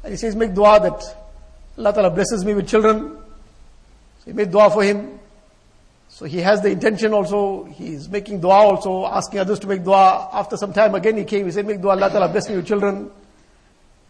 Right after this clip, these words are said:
After two, three times he came, one day by chance that person asked him that, "Are you married?" He says, "No, I didn't get married yet."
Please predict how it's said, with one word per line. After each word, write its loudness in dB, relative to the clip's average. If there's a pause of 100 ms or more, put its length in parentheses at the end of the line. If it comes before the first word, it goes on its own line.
(140)
After -8
two, -8
three -4
times 2
he -4
came, -6
one -8
day -6
by 2
chance 0
that -6
person -4
asked -4
him -6
that, -6
"Are -2
you -6
married?" 2
He -10
says, -12
"No, -4
I 0
didn't -4
get -4
married -4
yet." -14